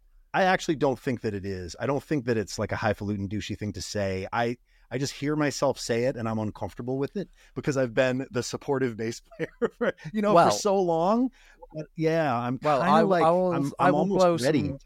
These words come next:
Speaker 1: break
Speaker 2: I'll
Speaker 1: out.
Speaker 2: blow some smoke up your, up your bum now, Ian, um, because
Speaker 1: <laughs>
Speaker 2: w-, you know, when, when you said about, you know, Corey thinking about, you know, becoming an ambassador for the guitar,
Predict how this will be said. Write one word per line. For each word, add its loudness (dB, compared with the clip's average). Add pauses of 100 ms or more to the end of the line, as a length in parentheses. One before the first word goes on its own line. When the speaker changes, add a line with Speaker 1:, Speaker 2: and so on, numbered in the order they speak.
(140)
Speaker 1:
break 0 (100)
Speaker 2:
I'll 4
Speaker 1:
out. -4
Speaker 2:
blow 2
some -8
smoke -4
up -10
your, -4
up -2
your -2
bum 2
now, 0
Ian, -8 (120)
um, 0
because -2
Speaker 1:
<laughs> -10
Speaker 2:
w-, -8 (480)
you -2
know, 0 (480)
when, 2
when 2
you 0
said 0 (180)
about, 0
you -2
know, -2
Corey -4 (760)
thinking -2
about, 0 (140)
you -4
know, 0
becoming -2
an -2
ambassador -2
for -8
the -4
guitar, -4